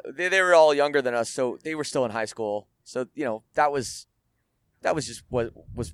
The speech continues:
was fine, you know? And so then, um, we had plans that after going to first semester of school, Richard was coming back, um, and we were playing a show in December, like, around Christmas time.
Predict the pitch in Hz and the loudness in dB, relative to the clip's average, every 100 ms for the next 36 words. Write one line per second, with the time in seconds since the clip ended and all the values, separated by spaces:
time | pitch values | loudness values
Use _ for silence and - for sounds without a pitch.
0 | - 135 - 110 101 101 110 113 117 117 | -8 -8 -4 -6 -6 -10 -12 -6 -4 -4
1 | - - - - - - 139 80 - - | -8 -20 -20 -20 -10 -2 -2 -4 -18 -20
2 | - - - - _ - - 175 160 175 | -20 -20 -20 -20 _ -8 2 2 4 2
3 | 180 180 165 151 135 _ - 160 175 156 | 2 2 2 0 -4 _ -12 -4 -2 -2
4 | - 208 214 190 - 147 139 - _ _ | -4 -6 -2 -2 -2 -4 -4 -8 _ _
5 | - 143 135 147 135 160 156 139 - 120 | -2 -2 0 -4 -2 -2 0 -4 -4 -10
6 | 160 156 - 143 139 - 123 107 - 117 | -8 -8 -6 -4 -4 -4 -6 -6 -10 -14
7 | - 170 151 131 127 _ _ _ _ - | -8 0 2 2 -2 _ _ _ _ -4
8 | 147 156 170 135 - 160 143 127 127 120 | -2 0 -2 -6 -8 -6 -4 2 4 4
9 | 120 - _ _ _ _ _ _ _ 123 | 0 -6 _ _ _ _ _ _ _ -6
10 | 120 117 - 131 127 - 151 139 - 160 | -6 -6 -8 -8 -8 -6 -4 -4 -4 2
11 | 143 131 127 113 - 156 123 113 107 117 | 4 4 0 -8 -4 -2 -2 -2 -4 -6
12 | 113 - 139 117 - 107 101 101 | -8 -8 -10 -10 -12 -10 -12 -16